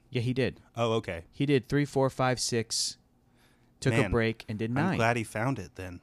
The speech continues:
Speaker 1: Yeah. Uh, James Wan did seven, and I think he had the most difficult challenge with Paul Walker dying.
Speaker 2: Easily.
Speaker 1: It was so sad, and I think he pulled it off. And F. Gary Gray did,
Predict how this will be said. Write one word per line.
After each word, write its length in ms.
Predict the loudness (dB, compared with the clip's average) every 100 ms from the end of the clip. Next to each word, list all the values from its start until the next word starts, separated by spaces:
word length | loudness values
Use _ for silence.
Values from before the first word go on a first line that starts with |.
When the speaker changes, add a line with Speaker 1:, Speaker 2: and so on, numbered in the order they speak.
| -6
Speaker 1:
Yeah. 300 | 0 2 0 -6 -20 -20 _ 2
Uh, 220 | 4 4 0
James 280 | 0 0 0
Wan 220 | 0 0
did 180 | -2 -2
seven, 320 | -2 0 0
and 100 | -2
I 40 |
think 180 | -4 -6
he 80 | -4
had 120 | -2
the 60 | -2
most 220 | -4 -4
difficult 380 | -6 -6 -8 -6
challenge 600 | -4 -2 -2 -4 -8 -8
with 160 | -8 -2
Paul 180 | 0
Walker 300 | 2 0 -2
dying. 280 | -4 -2 0
Speaker 2:
Easily. 520 | 0 -2 -8 -12 -18 _
Speaker 1:
It 80 | -6
was 160 | -4 -2
so 220 | 0 2
sad, 260 | 2 0 -2
and 80 |
I 40 | -4
think 180 | -6 -8
he 80 |
pulled 280 | -6 -2 -2
it 60 | -2
off. 280 | -2 -4 -8 -20 -20 -20 -8
And 140 | -2
F. 200 | 0 0
Gary 240 | 2 2 2
Gray 240 | 2 2
did, 180 | 2